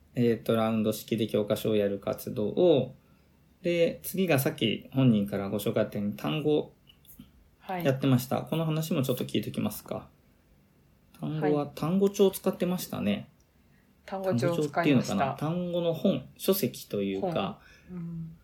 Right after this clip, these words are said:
Speaker 1: あれ市販のやつですよね、普通の。
Speaker 2: し-、市販のやつです。
Speaker 1: 要するに入試に出る単語みたいな感じの、
Speaker 2: そうです。
Speaker 1: 中学校の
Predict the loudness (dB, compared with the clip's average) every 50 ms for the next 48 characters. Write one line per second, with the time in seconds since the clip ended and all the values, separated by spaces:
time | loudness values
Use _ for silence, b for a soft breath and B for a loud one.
0 | -6 0 0 0 0 2 0 2 4 6 6 6 6 4 2 0 -4 -6 -6 -4
1 | -4 -2 -2 -2 -2 -4 -6 -4 -4 -2 -2 -4 -6 -10 -12 -14 _ _ _ -18
2 | -18 -18 -18 -20 _ _ _ _ -12 -6 -4 -4 -2 -2 -2 -2 -2 -4 -4 -6
3 | -10 -10 -10 -10 -10 -12 -16 -8 -2 0 0 0 2 2 4 6 4 4 2 2
4 | 2 4 4 4 4 2 0 0 2 2 6 8 8 8 8 4 2 0 -4 -2
5 | 2 2 4 6 8 8 8 6 4 0 -4 -4 -6 -4 -4 -4 -4 -2 -2 -2
6 | 0 0 0 -2 -4 -8 -14 _ _ _ _ _ _ _ -20 -16 -8 -4 -4 -4
7 | -2 -4 -8 -10 -12 -14 -12 -2 0 2 2 2 2 0 -2 0 2 2 2 2
8 | 2 0 -4 -4 -8